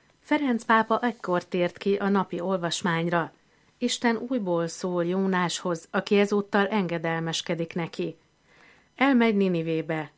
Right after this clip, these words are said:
a nép hisz a szavának, és meg akar térni,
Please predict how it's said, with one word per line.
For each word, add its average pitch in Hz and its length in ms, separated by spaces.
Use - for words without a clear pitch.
a 180 120
nép 180 380
hisz - 240
a 165 80
szavának, 175 640
és 202 160
meg 247 200
akar 185 320
térni, 165 500